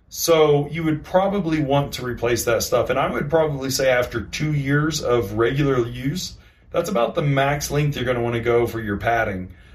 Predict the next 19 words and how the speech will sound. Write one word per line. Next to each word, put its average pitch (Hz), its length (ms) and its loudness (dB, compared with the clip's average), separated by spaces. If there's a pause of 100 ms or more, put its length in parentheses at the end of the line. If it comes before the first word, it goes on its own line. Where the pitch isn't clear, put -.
(140)
I 143 100 -2
know 170 140 4
some 165 220 -2
people 151 200 -2
go 143 140 4
way 131 160 2
longer 131 340 0
than 139 160 0
that, 135 300 0
but 127 160 4
I 117 80 2
guarantee 151 460 0
you 147 80 2
if 120 220 -2
you - 80 -8
put 151 240 -2
new 139 120 0
pad 117 340 0
in, 165 400 2